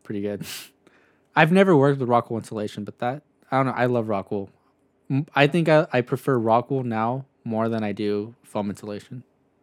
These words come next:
which is what I recommended to you at first, but now I'm definitely gonna recommend foam, I mean,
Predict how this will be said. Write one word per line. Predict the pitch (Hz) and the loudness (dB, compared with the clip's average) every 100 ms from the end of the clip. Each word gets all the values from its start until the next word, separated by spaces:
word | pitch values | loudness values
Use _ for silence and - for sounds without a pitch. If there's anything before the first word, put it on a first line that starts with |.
| _ _ | _ _
which | 120 123 | -2 0
is | 117 | 2
what | 123 | 4
I | |
recommended | 120 120 120 113 110 - | 4 2 0 -2 -4 -4
to | 110 | -6
you | |
at | 104 | -6
first, | - 104 95 | -6 -6 -6
but | 107 | -8
now | 107 | -6
I'm | 104 101 101 | -4 -4 -8
definitely | - 107 - 110 | -6 -6 -4 -8
gonna | 107 104 | -6 -6
recommend | 104 - 110 107 104 | -8 -8 -8 -8 -10
foam, | - 113 110 131 | -10 -10 -8 -10
I | 123 | -6
mean, | 113 104 | -6 -8